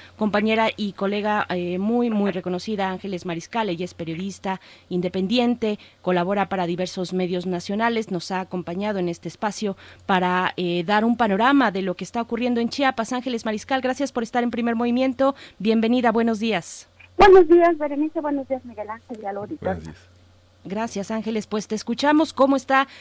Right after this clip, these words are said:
Speaker 1: Chiapas con estos, eh, noticias favorables para, para la entidad?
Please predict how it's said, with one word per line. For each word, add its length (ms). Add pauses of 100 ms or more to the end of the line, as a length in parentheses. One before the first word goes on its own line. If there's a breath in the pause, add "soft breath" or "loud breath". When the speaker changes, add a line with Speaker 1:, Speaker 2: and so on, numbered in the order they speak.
(180 loud breath)
Speaker 1:
Chiapas 480
con 180
estos, 600
eh, 340
noticias 460
favorables 760 (260 loud breath)
para, 300
para 180
la 100
entidad? 360